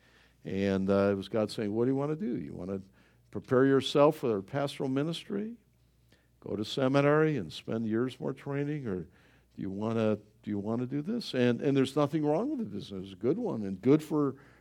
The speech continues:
for a lot of, a lot of folks. And, uh, and we, we prayed, Faith and I prayed for a long time, and God put it in our heart to, to wanna,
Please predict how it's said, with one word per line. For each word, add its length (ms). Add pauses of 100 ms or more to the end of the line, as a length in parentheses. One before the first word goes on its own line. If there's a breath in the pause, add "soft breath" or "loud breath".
(100)
for 120
a 60
lot 300
of, 180
a 40
lot 220
of 80
folks. 560 (920)
And, 480
uh, 320 (500)
and 340
we, 280
we 180
prayed, 460
Faith 260
and 120
I 120
prayed 300
for 80
a 40
long 140
time, 360 (340 loud breath)
and 160
God 220
put 200
it 120
in 60
our 180
heart 400
to, 280 (380 soft breath)
to 120
wanna, 520